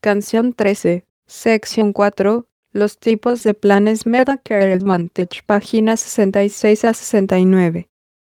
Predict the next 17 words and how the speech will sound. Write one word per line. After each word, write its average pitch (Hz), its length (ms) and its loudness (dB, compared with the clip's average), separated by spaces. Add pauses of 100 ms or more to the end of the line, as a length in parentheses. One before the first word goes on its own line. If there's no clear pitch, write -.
(720)
Para 196 220 2
más 208 280 2
información 208 800 2
sobre 214 340 0
los 185 180 0
costos 220 480 -2
de 202 120 2
un 208 180 4
plan 247 240 0
Medicare 240 680 0
Advantage 185 680 -2
específico, 175 920 -2 (140)
llame 233 400 0
al 214 120 0
plan 202 340 4
o 190 60 4
visite 208 600 -2